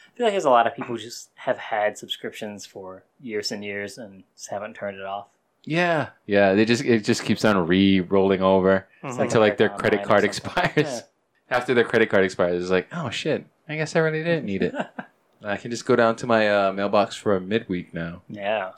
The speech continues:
Speaker 2: Oh, for listeners in Hawaii, we get a midweek, which is, like, our coupon thing. Does that happen
Speaker 1: Yeah.
Speaker 2: in other states?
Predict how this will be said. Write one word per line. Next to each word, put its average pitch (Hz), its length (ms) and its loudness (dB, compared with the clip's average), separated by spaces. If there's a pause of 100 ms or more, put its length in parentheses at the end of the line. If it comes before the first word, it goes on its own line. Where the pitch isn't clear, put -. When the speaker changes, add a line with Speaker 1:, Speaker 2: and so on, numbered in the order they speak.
Speaker 2:
Oh, 120 180 4
for 117 180 2
listeners 120 480 2
in 117 140 0
Hawaii, 107 340 4
we 95 140 4
get 95 140 2
a 85 120 2
midweek, 85 640 -4 (140)
which 92 180 -6
is, 82 160 -6
like, 85 140 -4
our 82 100 -4
coupon 85 460 -8
thing. 85 180 -6
Does 143 160 -2
that 359 160 0
happen 330 260 0
Speaker 1:
Yeah. 311 60 2
Speaker 2:
in 285 80 0
other 285 160 2
states? 302 420 -2